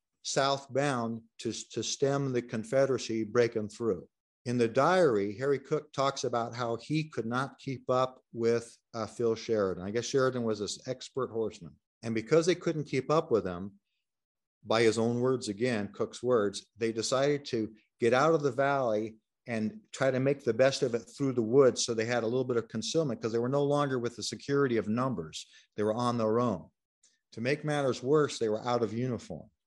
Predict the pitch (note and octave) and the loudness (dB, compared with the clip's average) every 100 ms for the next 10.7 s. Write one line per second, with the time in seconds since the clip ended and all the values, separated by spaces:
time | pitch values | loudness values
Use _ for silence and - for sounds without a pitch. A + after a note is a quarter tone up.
0 | _ - A2 - C#3+ D#3+ D#3+ - D3+ D3+ | _ -10 -6 0 2 4 0 -4 -2 -2
1 | D3 G#2 G2 - G2 F2+ A#2 A2 - C3 | -2 -4 -4 -6 -10 -10 -10 -10 -4 -4
2 | C3+ C3 C3 C3 - - C#3+ G2 G2+ - | -2 -2 -2 -4 -8 -8 -6 -6 -10 -20
3 | - _ _ _ - A#2+ A2 A#2+ C3 C3+ | -20 _ _ _ 0 2 4 4 4 0
4 | B2 A#2 B2+ G2+ F2+ F2 E2+ _ _ _ | -6 -4 -2 -2 -4 -10 -16 _ _ _
5 | _ _ - G#2 G2+ A2+ A2+ A2+ - A#2+ | _ _ -2 -2 0 -2 -2 -6 -2 0
6 | A#2 - E2 D2 _ - G#2+ B2+ B2 - | 0 -4 -16 -18 _ -6 -2 -2 -4 0
7 | C3 C3 - _ A#2 G2+ F#2+ - B2 B2 | 0 0 -8 _ -8 -6 -6 -4 -4 -6
8 | - B2+ A#2+ G2+ F2+ G#2 G2 - A2+ A2 | -8 -4 -2 -2 -4 -4 -6 -6 -4 -2
9 | - F#2+ F#2+ F#2+ G#2+ A2 A2 A2 A2+ G#2+ | -6 -6 -6 -2 -2 -2 -4 -6 -4 -4
10 | G2 G2+ F#2 D2+ - - | -2 -2 -2 -6 -14 -14